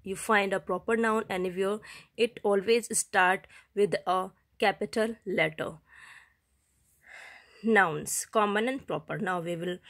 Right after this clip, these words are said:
study in detail way about common and proper noun.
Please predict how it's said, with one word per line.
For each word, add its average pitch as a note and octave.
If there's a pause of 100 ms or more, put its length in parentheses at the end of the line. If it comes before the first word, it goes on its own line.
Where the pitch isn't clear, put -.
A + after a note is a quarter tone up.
(420)
study A3+ (760)
in A3
detail A3
way A3
about F#3 (240)
common G3
and C4+ (180)
proper E3
noun. -